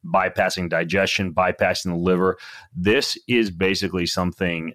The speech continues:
that gets rid of all the issues with nighttime gaba supplements, which are often ineffective due to the, your digestive tract barrier. All you do is you massage a pea-sized amount in your temples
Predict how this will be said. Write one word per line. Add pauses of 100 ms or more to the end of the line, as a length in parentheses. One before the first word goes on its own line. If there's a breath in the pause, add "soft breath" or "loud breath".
that
gets
rid
of
all
the
issues
with
nighttime
gaba
supplements,
which
are
often
ineffective
due
to
the,
your
digestive
tract
barrier. (520 soft breath)
All
you
do
is
you
massage
a
pea-sized
amount
in
your
temples